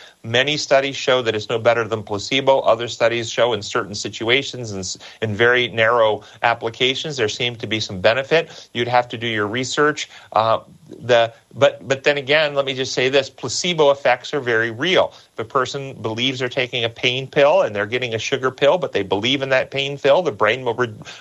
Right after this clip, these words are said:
release endorphins and enkephalins that, um, <clears throat> that, um, uh, cause real physiological pain relief. And so that's a physiological change based on a belief. So I think the acupuncture will have more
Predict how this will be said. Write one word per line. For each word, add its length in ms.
release 340
endorphins 640
and 260
enkephalins 640
that, 460
um, 360
<clears throat> 100
that, 680
um, 280
uh, 200
cause 380
real 220
physiological 760
pain 300
relief. 440
And 180
so 140
that's 260
a 60
physiological 840
change 380
based 280
on 100
a 40
belief. 640
So 200
I 140
think 260
the 140
acupuncture 720
will 120
have 300
more 320